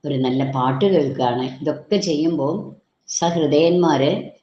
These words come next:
അവരുടെ സമയം പോണത് അവർക്ക് അറിയുന്നില്ല, അതിൽ അങ്ങ് ലയിച്ചിരുന്നു പോകും. ഭക്തന്മാർക്ക് സമയം പോ-, കടന്നു പോകുന്നത് അറിയുകയേയില്ല. പതിനായിരക്കണക്കിന് കൊല്ലങ്ങളൊക്കെ നിമിഷം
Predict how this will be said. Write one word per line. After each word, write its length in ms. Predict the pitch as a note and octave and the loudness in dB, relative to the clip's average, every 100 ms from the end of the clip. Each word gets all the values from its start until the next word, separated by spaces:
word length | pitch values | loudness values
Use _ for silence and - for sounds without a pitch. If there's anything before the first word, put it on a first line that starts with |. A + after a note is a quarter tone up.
| _ - | _ -8
അവരുടെ 280 | C3+ C#3 D3+ | -4 -2 -2
സമയം 540 | D3 C3+ C3 C#3 D3 | 0 0 2 2 2
പോണത് 300 | C3+ C3+ C#3 | 2 2 2
അവർക്ക് 280 | D#3 B2+ C#3+ | 0 -2 0
അറിയുന്നില്ല, 680 | A#2+ C3 C#3+ C#3 C3+ B2 - | 0 2 4 4 4 0 -2
അതിൽ 380 | C3+ D3+ E3 D3+ | -4 2 2 2
അങ്ങ് 300 | C#3 C#3+ C3 | 0 -4 -2
ലയിച്ചിരുന്നു 880 | B2 C3 C3+ C#3 - G#3+ D3 C#3+ D3+ | -2 -2 -4 -6 0 2 2 2 2
പോകും. 480 | C3 B2 B2 - - _ _ _ _ C3+ | 0 0 -2 -4 -10 _ _ _ _ -6
ഭക്തന്മാർക്ക് 680 | C3+ C3+ D#3+ D#3+ D#3+ - E3+ | -4 0 4 4 2 -2 -4
സമയം 500 | C#3+ B2 C#3+ D#3 D3+ | -2 0 2 2 2
പോ-, 320 | D3+ D3 - C#3 | 0 -2 -4 -2
കടന്നു 220 | C3 D3+ | 0 2
പോകുന്നത് 640 | D3+ D3+ D3+ D#3+ G#3 - - - | 2 4 2 2 -2 -8 -18 -12
അറിയുകയേയില്ല. 1200 | B2+ C3 D3 D3 C#3+ C#3+ D3 D#3+ D#3 A2+ A#2 - - _ _ - | -2 2 4 4 2 4 4 4 4 0 -6 -8 -18 _ _ -6
പതിനായിരക്കണക്കിന് 1300 | C3+ C3 D#3+ F3 F3+ E3 - - C#3+ B2+ B2+ B2+ - | -2 2 4 4 4 4 0 0 0 0 -2 -4 -4
കൊല്ലങ്ങളൊക്കെ 1000 | B2+ C3+ C#3+ D3 C#3 C#3 G#3 C4 - - | -2 2 2 2 0 0 -2 -2 -8 -8
നിമിഷം 840 | D3 C#3+ D#3+ E3 A3 G3 B2+ - | -4 0 0 0 0 0 -2 -6